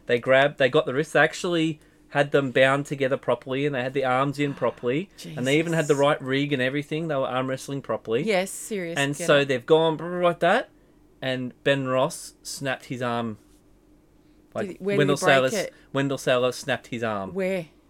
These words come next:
Speaker 2: Where on his
Speaker 1: Like,
Speaker 2: arm?
Speaker 1: right at the
Speaker 2: Oh, so from wrist to elbow.
Speaker 1: Yeah, some in that middle part of his arm just snapped backwards.
Speaker 2: Fuck.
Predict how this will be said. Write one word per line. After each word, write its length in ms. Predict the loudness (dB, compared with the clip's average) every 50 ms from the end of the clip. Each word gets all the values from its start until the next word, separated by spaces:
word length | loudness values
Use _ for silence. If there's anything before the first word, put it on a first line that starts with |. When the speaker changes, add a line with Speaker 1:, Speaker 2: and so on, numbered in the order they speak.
| _
Speaker 2:
Where 200 | -6 -4 -2 -2
on 80 | -2 -4
his 100 | -6 -4
Speaker 1:
Like, 180 | -2 0 0 0
Speaker 2:
arm? 160 | -2 -6 -10 -6
Speaker 1:
right 300 | 0 4 4 6 4 4 2 _ -4
at 160 | -4 -4 -4 -6 -4
the 100 | 0 2
Speaker 2:
Oh, 220 | 2 4 2 2 0
so 220 | -2 -4 -6 -6
from 200 | -6 -6 -6 -6
wrist 200 | -6 -8 -8 -10
to 120 | -10 -6
elbow. 380 | -6 -6 -4 -4 -4 -6 -6 -6 -4
Speaker 1:
Yeah, 240 | 0 2 2 2 2
some 260 | 0 0 0 0 0
in 140 | 0 0 0
that 180 | 0 0 -2 -2
middle 240 | -2 0 0 -2
part 220 | -2 0 0 0 0
of 60 | 0
his 100 | -2 -2
arm 220 | -2 -2 -2 -2 -4
just 160 | -6 -8 -8
snapped 420 | -8 -4 -2 -2 -2 -4 -6 -6
backwards. 540 | -4 -4 -4 -4 -6 -10 -12 -12 -12 -14 -16
Speaker 2:
Fuck. 720 | -18 -18 -8 -4 -2 0 0 -2 -4 -8 -14 -20 -20 -20